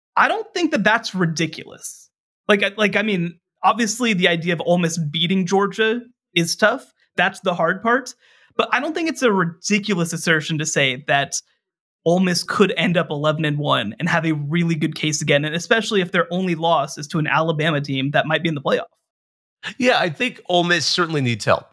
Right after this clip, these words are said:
Speaker 2: as you pointed out. My only concern is, again, looking last year, I think so, Ole Miss fans remember they started eight and one last season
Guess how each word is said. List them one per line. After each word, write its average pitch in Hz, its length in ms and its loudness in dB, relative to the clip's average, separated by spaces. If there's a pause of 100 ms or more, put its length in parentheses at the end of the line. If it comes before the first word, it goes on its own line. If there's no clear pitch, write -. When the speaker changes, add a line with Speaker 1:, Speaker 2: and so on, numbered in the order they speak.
Speaker 2:
as 113 140 -4
you 107 80 -4
pointed 98 360 -2
out. 78 240 -2 (320)
My 143 160 0
only 233 240 0
concern 165 440 0
is, 95 140 -4
again, 120 260 -2
looking 135 360 -2
last 120 420 -2
year, 104 100 -2
I 92 80 2
think 131 220 -2
so, - 280 -4 (200)
Ole 151 140 0
Miss 180 200 -2
fans 185 320 -2
remember 147 340 -2
they 113 300 -2
started 135 540 0 (140)
eight 131 180 -2
and 143 120 -2
one 139 220 -2
last 170 300 0
season 85 400 -6